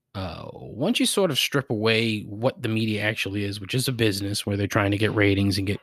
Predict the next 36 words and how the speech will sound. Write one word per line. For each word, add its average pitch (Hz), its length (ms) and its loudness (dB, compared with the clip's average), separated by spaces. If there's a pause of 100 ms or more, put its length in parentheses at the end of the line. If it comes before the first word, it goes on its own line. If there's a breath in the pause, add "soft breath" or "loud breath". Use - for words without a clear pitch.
get 107 180 4
eyes 101 280 2
on 95 180 -2
things, 98 300 -2
you, 104 80 -2
you 107 200 -4
fucking 107 360 2
realize 110 480 6
that, 107 200 4 (520 loud breath)
you 180 160 8
know, 101 160 4
ninety 127 380 6
percent 127 320 6
of 113 60 8
the 107 80 6
shit - 240 6
that 101 100 0
they 101 100 2
say 127 380 6
is 113 160 4
there 113 220 6
to 117 160 2
get 107 320 0
your 113 220 4
attention 110 760 2
and 107 140 -2
not 107 240 0
to 107 140 0
inform 104 460 2
you. - 220 -6
Two - 140 2
completely 127 420 -2
different 110 280 0
things. 104 380 2 (3750 loud breath)
But - 220 -8
whatever. - 360 0